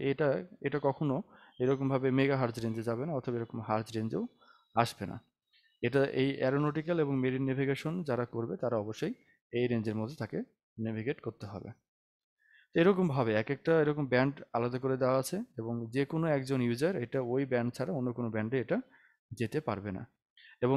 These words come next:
ওই ব্যান্ডটা ইউজ করার জন্য, মানে, ওই ফ্রিকোয়েন্সি ব্যান্ডের মধ্যেও এটা কিন্তু একটা ফ্রিকোয়েন্সি রেঞ্জ, এই রেঞ্জের মধ্যে আরো অনেক ছোট ছোট রেঞ্জ এখানে করা যেতে পারে, এবং কোনো একটা ইউজার কোন রেঞ্জটা ইউজ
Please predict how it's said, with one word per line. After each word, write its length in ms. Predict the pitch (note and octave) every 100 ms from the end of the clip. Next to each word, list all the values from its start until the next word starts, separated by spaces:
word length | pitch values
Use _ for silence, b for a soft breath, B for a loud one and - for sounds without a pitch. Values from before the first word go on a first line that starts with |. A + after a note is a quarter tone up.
| C#3+
ওই 180 | D3+ E3
ব্যান্ডটা 260 | F3 F3 F3
ইউজ 180 | E3+ -
করার 180 | E3 D#3+
জন্য, 220 | D3 C3+ A#2 B2+
মানে, 100 | B2 C3
ওই 80 |
ফ্রিকোয়েন্সি 460 | C3 D3+ D3 D3+ D#3 C3+
ব্যান্ডের 280 | C3 C#3 C#3+
মধ্যেও 240 | C#3 C3+ C3
এটা 180 | C3 D3
কিন্তু 140 | D3+ D3+
একটা 100 | D3+
ফ্রিকোয়েন্সি 400 | C#3 C#3 C#3 B2
রেঞ্জ, 280 | A2+ G#2+ F#2+ - b b b
এই 140 | C#3 D3
রেঞ্জের 280 | D#3 E3 D#3+
মধ্যে 160 | D#3 F3
আরো 160 | C#3 C#3+
অনেক 100 | C#3+
ছোট 140 | - C#3
ছোট 180 | D3 C#3+
রেঞ্জ 240 | C3+ B2+ B2+
এখানে 200 | B2 B2
করা 200 | A#2+ A#2
যেতে 180 | A2+ A#2 B2
পারে, 160 | D3+
এবং 160 | D#3 C#3 C#3
কোনো 140 | D3+ E3 D#3
একটা 260 | _ D#3 D3 D3 _ b b b b
ইউজার 260 | B2+ B2+ C3+
কোন 180 | D#3+ E3+
রেঞ্জটা 240 | E3 D3+ D3+
ইউজ 200 | C3+